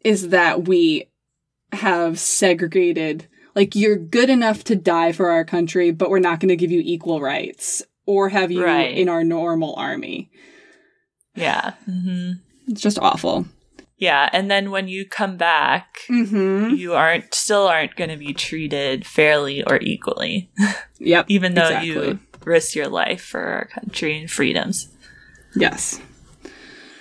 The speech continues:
Speaker 1: <sighs> All right, so after the war was over,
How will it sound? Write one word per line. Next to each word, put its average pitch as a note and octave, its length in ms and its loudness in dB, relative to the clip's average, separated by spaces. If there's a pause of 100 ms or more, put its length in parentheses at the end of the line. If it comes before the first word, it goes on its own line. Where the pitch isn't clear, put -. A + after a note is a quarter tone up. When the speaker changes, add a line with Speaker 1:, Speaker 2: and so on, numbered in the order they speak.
(760)
Speaker 1:
<sighs> - 420 -4
All G#3+ 100 4
right, - 240 -2
so F3 260 2
after B3 400 0
the C#4 80 2
war A3+ 260 4
was G3+ 160 4
over, E3+ 680 0